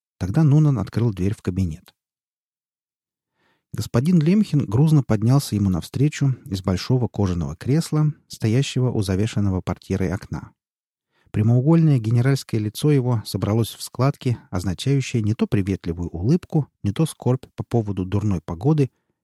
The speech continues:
а может быть, с трудом обуздываемое желание чихнуть. «Ну, вот и вы», —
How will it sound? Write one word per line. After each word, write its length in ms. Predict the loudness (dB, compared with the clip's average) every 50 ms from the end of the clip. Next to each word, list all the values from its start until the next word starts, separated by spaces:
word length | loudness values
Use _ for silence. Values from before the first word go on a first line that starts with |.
| _ _
а 80 | -2 2
может 220 | 4 4 2 2
быть, 160 | 0 -4 -6 -6
с 80 | -6
трудом 400 | -6 -4 -2 0 2 2 2 2
обуздываемое 680 | 0 -2 -2 -2 -2 -2 -2 -4 -2 -2 -2 -2 -4
желание 480 | -6 -6 -6 -6 -4 -4 -2 -2 -4 -6 -8
чихнуть. 500 | -8 -10 -10 -8 -10 -12 -12 -14 _ _ _ _ _ _ _ _ _ _ _ _ _ _ _ _ _ _ _ _ _ _ _ _ _ _ _ _ _ _ _ _ _ _ -12
«Ну, 560 | -8 -6 -2 0 2 4 6 6 6 4 4 2
вот 300 | 0 0 0 0 2 0
и 60 | 0
вы», — 420 | 0 0 -2 -4 -6 -6 -10 -12